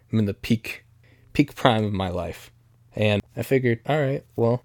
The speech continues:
we'll just keep, keep it on the back burner, but not really, uh, worry about it. And eventually, uh, I had to keep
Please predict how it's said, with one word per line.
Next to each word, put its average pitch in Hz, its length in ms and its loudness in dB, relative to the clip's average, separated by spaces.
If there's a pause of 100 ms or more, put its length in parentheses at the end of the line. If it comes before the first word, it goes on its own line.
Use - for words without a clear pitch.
we'll 117 120 0
just - 280 -6
keep, - 260 -4
keep 165 200 2
it 156 80 6
on 143 100 8
the 127 80 2
back 113 240 4
burner, 101 220 2
but 92 180 -2
not 95 260 -4
really, 95 460 0
uh, 92 240 0
worry 95 220 0
about 90 360 -4
it. 90 220 -6
And 95 460 -4
eventually, 110 640 0 (300)
uh, 95 280 -8 (220)
I 110 60 -4
had 104 220 -2
to - 60 -12
keep - 300 -8